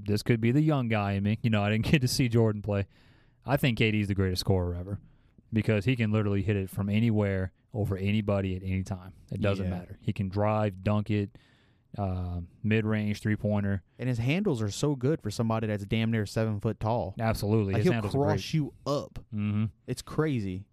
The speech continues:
Speaker 1: I can never get the image out of my head. They were playing the, uh, Milwaukee Bucks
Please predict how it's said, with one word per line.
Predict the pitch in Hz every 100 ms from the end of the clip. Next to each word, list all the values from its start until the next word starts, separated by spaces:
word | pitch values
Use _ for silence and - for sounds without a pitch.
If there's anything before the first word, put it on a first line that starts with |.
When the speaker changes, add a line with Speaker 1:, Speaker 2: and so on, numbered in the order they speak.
| _
Speaker 1:
I | 107
can | 110
never | 110 123 127
get | 131
the | 117 117
image | 117 113
out | 110
of | 107
my | 101
head. | 98 98 95
They |
were | 104 107
playing | - 113 110 107
the, | 104 104
uh, | 98
Milwaukee | 101 101 107 120 98
Bucks | 107 107 - -